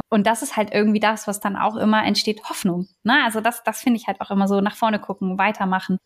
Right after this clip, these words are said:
Wir sind schon auch ehrlich, also ich bin zum Beispiel ziemlich ehrlich mit den Erwartungshaltungen. Ich sag auch in einem Fall so, „Sorry Leute, aber weiß ich nicht, ob ich euch helfen kann und müssen wir halt jetzt ausprobieren und gucken, dass ich da nicht mehr Hoffnung schüre, als ich am Ende erhalten oder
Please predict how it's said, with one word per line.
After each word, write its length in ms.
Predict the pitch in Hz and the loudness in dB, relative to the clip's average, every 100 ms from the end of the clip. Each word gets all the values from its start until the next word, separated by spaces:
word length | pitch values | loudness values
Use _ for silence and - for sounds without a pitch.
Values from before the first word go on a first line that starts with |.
| - | -4
Wir 120 | 190 | 0
sind 200 | 185 202 - | 2 0 -2
schon 260 | - 190 196 | -2 -2 -2
auch 140 | - - | -4 -2
ehrlich, 200 | 170 - | -2 0
also 140 | 170 | -2
ich 140 | 185 | -4
bin 140 | - 175 | -2 0
zum 120 | 170 | 0
Beispiel 240 | 160 - | 0 -4
ziemlich 380 | - - 190 170 | -8 -2 -2 0
ehrlich 260 | 156 180 - | -2 -2 -4
mit 100 | 165 | -2
den 80 | 175 | -2
Erwartungshaltungen. 680 | 165 175 165 - - 160 | 0 -2 -6 -6 -4 -4
Ich 80 | 160 | -2
sag 160 | 175 - | -4 -6
auch 140 | 170 | -2
in 80 | 175 | 0
einem 100 | 170 | 0
Fall 220 | 170 175 | 0 0
so, 140 | 170 | 0
„Sorry 300 | 170 175 170 | 0 0 0
Leute, 280 | 170 165 175 | 2 2 2
aber 160 | 151 151 | 0 0
weiß 140 | 170 | 0
ich 80 | 190 | 2
nicht, 120 | 170 | 2
ob 60 | 170 | 0
ich 140 | 160 | -2
euch 140 | - - | -4 -2
helfen 240 | 220 190 | -2 -2
kann 260 | - 165 170 | -2 0 0
und 180 | 160 175 | 0 0
müssen 220 | 175 185 | 0 2
wir 80 | 180 | 2
halt 120 | 175 | 0
jetzt 180 | 165 175 | -2 0
ausprobieren 560 | 202 - 170 180 180 | 0 -4 -6 0 2
und 100 | 175 | 2
gucken, 320 | - - 196 | -2 0 0
dass 200 | 196 185 | 0 -2
ich 80 | 196 | -2
da 120 | 185 | 2
nicht 200 | 185 180 | 2 2
mehr 180 | 185 180 | 0 0
Hoffnung 240 | 190 190 180 | 0 0 0
schüre, 240 | 190 185 | 0 0
als 160 | - - | -2 -4
ich 80 | |
am 100 | 170 | -6
Ende 220 | - 175 - | -2 0 -2
erhalten 720 | - 185 202 214 208 214 - | -2 -2 0 2 2 2 -2
oder 280 | 180 160 | -2 -2